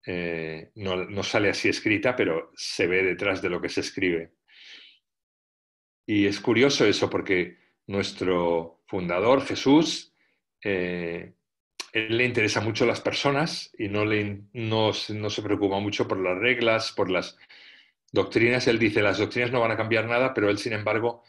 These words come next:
toca las, toca a los leprosos,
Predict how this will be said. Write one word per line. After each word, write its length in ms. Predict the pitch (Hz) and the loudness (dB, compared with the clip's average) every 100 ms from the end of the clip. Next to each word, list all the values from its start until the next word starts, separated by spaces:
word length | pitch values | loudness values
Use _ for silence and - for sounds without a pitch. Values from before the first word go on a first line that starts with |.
| _ _ _ _ _ | _ _ _ _ _
toca 260 | - 135 117 | -2 0 2
las, 360 | 107 101 - _ | 0 -2 -10 _
toca 220 | 120 104 | -4 0
a 40 | 104 | 2
los 160 | 101 | 2
leprosos, 1040 | 104 98 123 139 135 120 123 127 - - | 0 -2 2 2 4 4 4 2 -4 -10